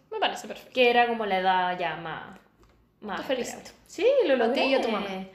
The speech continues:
Speaker 1: Bien, tía.
Speaker 2: Lo logramos, pero ahí fue como la primera desilusión con las
Speaker 1: Ya.
Speaker 2: nutricionistas.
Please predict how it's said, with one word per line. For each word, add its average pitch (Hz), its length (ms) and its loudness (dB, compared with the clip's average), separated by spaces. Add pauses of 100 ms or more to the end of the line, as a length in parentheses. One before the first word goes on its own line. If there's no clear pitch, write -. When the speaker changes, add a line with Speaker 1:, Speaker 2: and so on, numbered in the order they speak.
Speaker 1:
Bien, 262 220 -2
tía. 226 220 -4
Speaker 2:
Lo 233 120 2
logramos, 233 580 2
pero 226 220 4 (100)
ahí 277 180 2
fue 370 140 -2
como 359 180 -2
la 330 140 2
primera 381 340 -2 (120)
desilusión 381 680 -2
con 339 140 0
las 330 100 0
Speaker 1:
Ya. 262 80 -4
Speaker 2:
nutricionistas. 190 600 -4